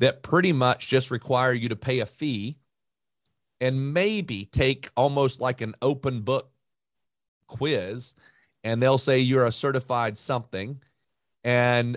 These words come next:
uh, you, you, you put it there, and it sounds very good. It sounds like, "Wow, you're a certified whatever," and that, that means a lot. But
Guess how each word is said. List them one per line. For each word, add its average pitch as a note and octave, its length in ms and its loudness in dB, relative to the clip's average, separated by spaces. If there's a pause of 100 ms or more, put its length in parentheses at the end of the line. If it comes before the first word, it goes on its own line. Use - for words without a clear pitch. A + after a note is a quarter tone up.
uh, A#2 380 0
you, B2 240 -2
you, A#2+ 220 -2 (140)
you A#2 120 -4
put D3+ 200 -4
it - 140 -8
there, A#2+ 300 -2
and A#2+ 120 -2
it - 120 -8
sounds D#3 640 -4
very G#2 320 -4
good. E2+ 400 -8
It - 140 -6
sounds D#3 580 4
like, A2+ 240 2
"Wow, C#3 260 6
you're B2+ 240 0
a A2 60 2
certified B2+ 640 -2
whatever," B2 680 0
and A2 180 -6
that, B2 200 -6
that B2+ 240 -4
means C3 380 -6
a G2+ 60 -2
lot. F2 380 -6 (580)
But - 220 2